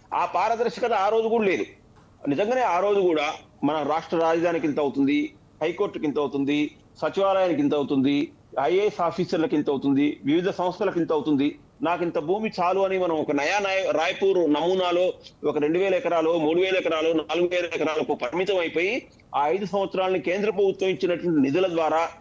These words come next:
ఒక మోడల్ గా చూయించి దాన్ని నిర్మాణం చేసి కంప్లీట్ చేసినట్లయితే ఆయన మళ్ళీ ఖచ్చితంగా రెండోసారి గెలిచి ఉండేవాడు. కానీ ఆ క్రమంలో అది జరగలేదు. అది జరగకుండా ఏమైంది, ప్రజలందరినీ కూడా ఒక ఆశల్లో విహరించేశారు, ఒక భ్రమంలో ఉంచారు.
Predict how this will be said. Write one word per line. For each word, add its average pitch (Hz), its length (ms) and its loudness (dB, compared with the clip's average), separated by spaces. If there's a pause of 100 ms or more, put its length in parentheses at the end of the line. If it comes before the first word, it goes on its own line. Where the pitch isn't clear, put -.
(240)
ఒక 170 120 -2
మోడల్ 190 400 0 (400)
గా 156 80 0 (100)
చూయించి 196 400 -2
దాన్ని 170 260 0
నిర్మాణం 180 480 0
చేసి 160 420 0 (420)
కంప్లీట్ 220 380 -2
చేసినట్లయితే 214 520 0
ఆయన 269 220 0
మళ్ళీ 220 200 0
ఖచ్చితంగా 220 600 -2
రెండోసారి 214 420 0
గెలిచి 214 260 0
ఉండేవాడు. 170 340 2
కానీ 226 720 -2 (280)
ఆ 175 100 -2
క్రమంలో 226 420 -4
అది 196 140 0
జరగలేదు. 185 360 2 (260)
అది 160 80 -2
జరగకుండా 220 520 0
ఏమైంది, 214 500 0 (260)
ప్రజలందరినీ 226 580 0
కూడా 156 340 0 (760)
ఒక 156 120 -4
ఆశల్లో 185 460 0
విహరించేశారు, 160 760 -2 (320)
ఒక 160 120 -2
భ్రమంలో 208 420 0
ఉంచారు. 165 380 -2